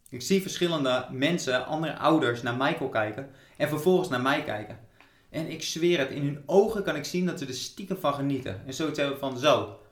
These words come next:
hoe ga jij dit oplossen?" Dit is natuurlijk niet zo, maar dat is gewoon mijn onzekerheid op dat moment. Ik ben me super bewust van mijn rol, mijn houding en voel alle ogen op mij gericht. Iedereen staat klaar om mij te beoordelen hoe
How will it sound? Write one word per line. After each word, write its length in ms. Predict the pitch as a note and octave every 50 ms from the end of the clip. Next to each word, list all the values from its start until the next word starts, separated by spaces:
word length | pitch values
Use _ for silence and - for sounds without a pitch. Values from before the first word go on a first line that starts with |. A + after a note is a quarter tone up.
| _ _ _
hoe 240 | - F#3 G#3 A3 -
ga 140 | - D3+ C#3+
jij 180 | D3 D#3 F3
dit 140 | E3+ F3+ F3
oplossen?" 520 | - C3 B2+ A#2 G#2 G#2 G#2 - G2+ G2 - - - _ _ _ _ _ _ _ _ _ _ _ _ _ _ _ _
Dit 140 | - F#2 -
is 140 | - -
natuurlijk 360 | F3+ D#3+ - C#3 B2 A2+ A2 A2
niet 160 | G#2+ G2+ -
zo, 300 | G#2+ G#2+ A2+ C3+ C3+ C3+
maar 180 | C3+ C#3 C3+ -
dat 140 | F3 F3 E3+
is 100 | D3+ -
gewoon 240 | D#3+ D3 C#3+ C#3
mijn 240 | C#3 D3+ E3+ F3+ F3+
onzekerheid 720 | E3 C#3 A#2+ A#2+ D#3+ F3 F3 - C#3 A#2 G#2+ A2 A#2 - -
op 140 | - C#3 -
dat 180 | D#3+ D3+ B2+
moment. 500 | B2+ A2+ G#2+ B2+ D3 C#3 A2 G2 - - - - _ _ _ _ _ _ _ _ _ _ _ _ _ _ _ _ _ _ _ -
Ik 120 | - D3+ D#3
ben 100 | F3+ F#3
me 80 | F#3
super 380 | F#3 - - - B3 - A#3 G3
bewust 300 | F3 F3+ D#3 E3 D#3+ -
van 100 | D#3 C#3+
mijn 120 | C#3 B2+
rol, 480 | A#2+ A2+ G#2 G#2 G2 - - - - _ _ _ _ _ _
mijn 180 | - - - B2
houding 520 | C#3+ E3+ G3 G3+ F3+ F3+ F3+ F3 F3+ -
en 120 | C3+ C3+ -
voel 240 | - D3 - - -
alle 240 | F3 G3 G3 F3 D3
ogen 240 | E3 D#3+ D3+ D3
op 60 | - D3+
mij 180 | C#3+ B2+ -
gericht. 460 | - - A#2 A#2+ A#2+ - - - - - - _ _ _ _ _ _ _ _ _ _
Iedereen 420 | - G#3 G3 G3+ F#3+ F3+ F3 E3+
staat 220 | F3 - D3+ C#3 -
klaar 360 | - D#3 D3+ D3+ D#3 - -
om 120 | C#3+ C3
mij 200 | C3 C3 C3 B2+
te 80 | B2+ B2+
beoordelen 760 | G#2 - - - C3 C3 D3+ D3+ D3+ D3+ D3+ D3+ D#3+ D#3+ - -
hoe 140 | A#2+ A2+